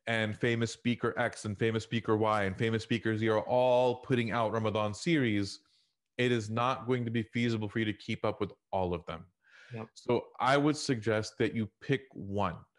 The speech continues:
Speaker 1: Pick one thing that you are going to follow throughout the month. And maybe that's the one thing that you catch on the live broadcast.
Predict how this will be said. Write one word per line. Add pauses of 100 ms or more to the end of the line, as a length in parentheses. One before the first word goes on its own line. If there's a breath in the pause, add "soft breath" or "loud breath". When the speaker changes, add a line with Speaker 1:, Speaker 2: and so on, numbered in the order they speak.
(880)
Speaker 1:
Pick
one
thing (600 soft breath)
that
you
are
going
to
follow
throughout
the
month. (320)
And
maybe
that's
the
one
thing
that
you
catch
on
the
live
broadcast.